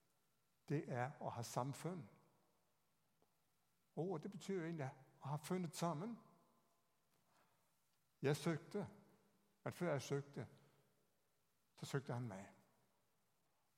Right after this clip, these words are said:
Og nå har vi funnet sammen. Nå får vi lov å dele våre liv med hverandre. Han deler sitt liv med meg igjen og igjen.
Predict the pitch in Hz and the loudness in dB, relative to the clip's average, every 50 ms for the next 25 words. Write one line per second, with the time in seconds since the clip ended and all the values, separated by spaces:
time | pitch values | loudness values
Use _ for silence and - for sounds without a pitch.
0 | _ - 131 127 127 127 131 131 - - 135 120 113 - - 123 120 117 107 123 | _ 2 4 4 4 4 2 2 2 2 2 2 2 2 2 2 2 0 -2 -4
1 | 135 107 - - - - - - - - _ _ _ - - _ _ _ _ _ | -6 -8 -10 -14 -18 -20 -20 -20 -20 -20 _ _ _ -20 -20 _ _ _ _ _
2 | _ _ _ _ _ _ _ - 143 - - 143 131 135 139 151 143 143 147 131 | _ _ _ _ _ _ _ -6 -2 2 2 2 4 6 6 6 6 4 2 0
3 | - - 131 135 139 143 143 139 110 107 127 135 127 120 110 120 117 113 123 127 | 2 4 4 4 4 2 2 0 -2 -2 0 2 2 2 2 2 2 2 2 0
4 | 120 110 - - - - - - 120 113 113 104 98 104 104 - 117 110 - - | -2 -4 -8 -12 -20 -14 -10 -8 -4 -4 -4 -4 -6 -8 -14 -16 -16 -18 -18 -20
5 | - _ _ _ _ _ _ _ _ _ _ _ _ _ _ _ _ _ _ _ | -20 _ _ _ _ _ _ _ _ _ _ _ _ _ _ _ _ _ _ _
6 | _ _ _ _ _ _ _ _ _ _ _ - - 139 165 165 185 196 196 185 | _ _ _ _ _ _ _ _ _ _ _ 4 6 6 8 10 10 10 10 10
7 | 175 165 - - 170 147 170 196 196 190 170 180 180 165 156 165 180 185 156 - | 8 6 4 2 2 4 4 4 4 4 2 2 4 6 6 6 4 2 0 -4
8 | - - - 175 175 175 156 127 - 139 139 151 170 156 143 - - 277 180 180 | -6 -2 2 4 6 6 4 4 2 2 2 2 0 -2 -4 -6 -8 -6 -4 -4
9 | 151 120 117 117 117 | -4 -4 -6 -8 -10